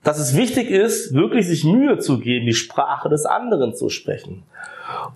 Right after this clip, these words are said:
Und ich sag mal, wenn wir zwei Räume jetzt hier haben, stell dir mal so vor, zwei Räume,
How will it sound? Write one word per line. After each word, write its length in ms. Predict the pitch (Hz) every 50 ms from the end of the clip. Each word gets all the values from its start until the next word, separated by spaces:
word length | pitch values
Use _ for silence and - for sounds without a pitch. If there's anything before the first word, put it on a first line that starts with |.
| - - - - - - _
Und 120 | - 175
ich 120 | 165 170 151
sag 140 | 190 214 208
mal, 100 | 202 190
wenn 80 | 185
wir 120 | 196 190 190
zwei 220 | - - 190 175
Räume 440 | 156 139 147 190 247 277 277 247 185
jetzt 260 | 135 120 110 - -
hier 140 | - 110 90
haben, 300 | 92 92 92 92 92 90
stell 240 | - - 87 85 -
dir 60 | 165
mal 60 | 139
so 140 | 127 123 -
vor, 220 | - 202 214 233 220
zwei 200 | - - - 135
Räume, 560 | 135 156 180 196 208 202 208 214 214 214